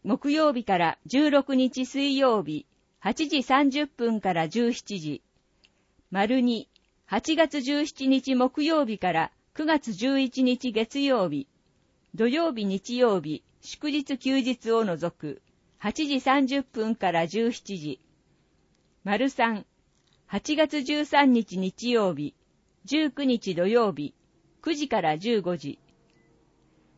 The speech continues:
いずれも、丸一の期間のみ指定の行政センターでも提出ができます。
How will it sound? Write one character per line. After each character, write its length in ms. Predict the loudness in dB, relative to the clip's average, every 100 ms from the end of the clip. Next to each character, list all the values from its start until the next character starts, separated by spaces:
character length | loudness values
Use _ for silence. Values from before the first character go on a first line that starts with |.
| _ _
い 120 | -4 -2
ず 140 | 2
れ 120 | 4
も、 240 | 2 -2 -6 _ _ _ _
丸 320 | -2 0 2 0
一 220 | -2 0
の 120 | 0
期 140 | 0
間 260 | 0 2 2
の 140 | 0
み 180 | -2 -4 -12
指 140 | -12
定 200 | 0 2
の 160 | 4 2
行 160 | 2 0
政 360 | 2 0 0
セ 160 | 0 2
ン 80 | 2
タ 260 | 2 2
ー 40 | 2
で 140 | 2
も 220 | 0 -2 -4 0
提 180 | 2
出 220 | 0 -4 -2
が 120 | 0
で 120 | -2
き 140 | -4
ま 140 | -6 -8
す。 140 | -10